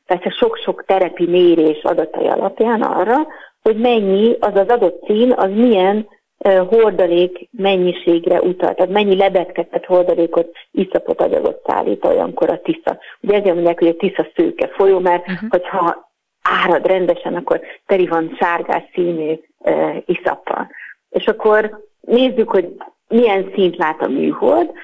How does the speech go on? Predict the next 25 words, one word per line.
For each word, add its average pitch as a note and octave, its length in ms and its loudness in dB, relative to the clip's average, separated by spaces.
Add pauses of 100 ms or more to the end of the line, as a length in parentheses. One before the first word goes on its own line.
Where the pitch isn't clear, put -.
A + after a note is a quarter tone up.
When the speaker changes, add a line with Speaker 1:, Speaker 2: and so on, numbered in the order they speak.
(140)
Speaker 1:
nézzük A3 460 0
a F#3+ 120 -2
terepen E3+ 480 0
azt, F3 240 -6
hogy, E3+ 320 -2 (300)
ö, E3 320 4
mintázzuk F3 640 0
a E3+ 60 -2
terepen, F3 340 -2
hogy E3+ 200 0
mennyi E3 680 0 (180)
a - 380 -6
lebegtetett - 680 -2
hordalék, B3+ 540 0
Speaker 2:
Mhm. C#3+ 100 -16 (200)
Speaker 1:
és - 280 -2
ugyanakkor G#3+ 480 2
azt G#3 220 -2
is F3 180 -2
nézzük, F3+ 400 -4
hogy - 120 -4
ebben G#3 340 0
a D3+ 60 -2
lebegtetett F3 580 -4
hordalékban G3+ 800 -2